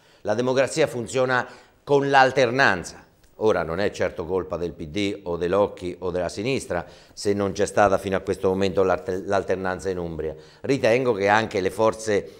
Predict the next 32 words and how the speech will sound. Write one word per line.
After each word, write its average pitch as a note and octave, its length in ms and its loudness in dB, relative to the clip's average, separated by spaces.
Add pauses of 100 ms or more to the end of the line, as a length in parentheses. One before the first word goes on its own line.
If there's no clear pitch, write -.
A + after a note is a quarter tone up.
(120)
cosiddette A2 760 0
del G#2 160 0
cambiamento A2+ 680 2
che G2 120 0
si G#2+ 140 -6
proponevano G#2+ 560 -2
di A2 120 -4
cambiare A#2+ 720 2
non G#2 160 -4
è B2 80 2
che C3 80 2
abbiano A2 300 2
fatto G#2 280 2
proprio G2 280 0
fino G#2 180 -6
in G#2 140 -4
fondo G#2 380 2
il F#2 100 0
proprio G2+ 260 2
dovere, F2 500 2
tutt'altro. C2 680 -4 (300)
Quindi G#2 380 -6 (160)
oggi G3 520 4
c'è - 560 0 (120)
questa D3+ 320 0
concreta E3 580 2
possibilità. G#2 760 -4 (180)
Noi G#3 220 -2
stiamo C#3+ 280 0
lavorando C#3 680 2 (280)
a - 160 0
questo. F#2+ 600 -4